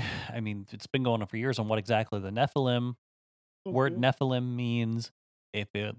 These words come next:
Speaker 1: if the Bible was writing about that literally or not, but I, a-, and I'm with you, I don't see any actual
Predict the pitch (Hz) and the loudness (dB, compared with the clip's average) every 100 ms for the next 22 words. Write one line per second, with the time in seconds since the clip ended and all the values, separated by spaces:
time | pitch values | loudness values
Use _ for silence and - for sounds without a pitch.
0 | - 101 - 85 90 104 101 104 101 101 | -12 -12 -10 -4 -4 -2 -4 -4 0 2
1 | 117 120 117 120 120 120 113 117 120 127 | 2 2 4 6 6 6 4 2 0 0
2 | 127 120 113 104 120 131 131 113 101 101 | 0 2 0 2 6 6 6 2 0 -2
3 | - _ _ - _ 131 - _ 131 131 | -10 _ _ -20 _ -2 -2 _ 4 6
4 | 180 190 117 - 127 123 107 - _ _ | 8 6 2 2 2 4 2 -4 _ _
5 | _ _ - 131 135 131 - - 135 127 | _ _ 2 4 4 2 -2 -6 -4 -4
6 | - 131 131 107 120 - - 117 110 104 | -2 0 0 2 0 0 -4 0 0 0